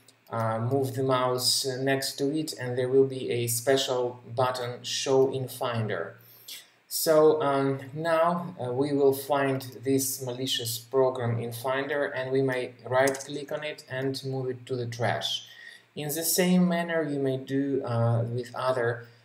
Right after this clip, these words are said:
infected items. Click on Show in Finder, uh, then you will be able to see that specific, um,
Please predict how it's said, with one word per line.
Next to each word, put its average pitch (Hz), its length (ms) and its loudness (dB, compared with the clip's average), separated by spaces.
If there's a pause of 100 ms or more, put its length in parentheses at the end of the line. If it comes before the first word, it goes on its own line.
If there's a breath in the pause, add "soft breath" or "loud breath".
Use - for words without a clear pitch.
(140 loud breath)
infected 117 720 -2
items. 120 760 -4
Click 131 260 -2
on 120 420 -4
Show 127 460 -2
in 117 100 -4
Finder, 139 680 -2 (520 loud breath)
uh, 113 340 -2
then 131 640 -2 (380)
you 131 340 2
will 127 200 2
be 127 220 -4
able 120 260 -2
to 120 160 -6
see 139 380 0
that 117 340 0
specific, - 720 -6
um, 110 260 0